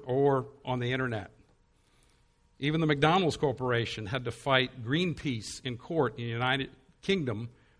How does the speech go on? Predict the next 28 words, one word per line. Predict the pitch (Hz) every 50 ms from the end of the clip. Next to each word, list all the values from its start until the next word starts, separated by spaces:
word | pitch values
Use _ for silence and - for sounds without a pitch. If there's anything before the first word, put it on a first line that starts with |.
| _ _
for | - 120
twenty | 117 - - - 156 160 156 156 170
years | 160 165 170 180 175 147 117 92 82 82 - - - - _ _ _ _ _ -
over | 117 117 113 107
six | - - - - 175 165 165 - -
false | - 156 143 143 143 -
accusations. | 147 135 131 - 127 120 139 131 131 123 - - 107 92 95 95 - - - _ _ _ _ -
Even | - 190 208 196 190
after | 175 165 - 165 151
they | 160 151
won | 143 139 156 175 185 196 185 165 151 - - - - _ _ _ _ _ _ _ _ _ _ _ _ _ -
the | 120 120
court | - 185 220 214 -
battle | 143 135 127 127 143 147
in | 143 147
nineteen | 151 156 147 156 165 156
ninety-seven, | 156 160 165 160 147 - - 190 180 170 131 104 85 - - _ - - - _ -
it | - -
continued | - 127 117 - 160 160 170 170 175 156 147
until | 131 117 - 127 123
two | 120 - 175 175 156
thousand | - 151 147 147 143 143 139 127
five | - - 139 123 117 104 95 101 101
that | 110 - 110
Greenpeace | 110 123 123 123 113 120 113 107 - -
continued | - 104 - - 143 139 123 113 110 -
to | 120 117
make | 117 123 110 101 95 - -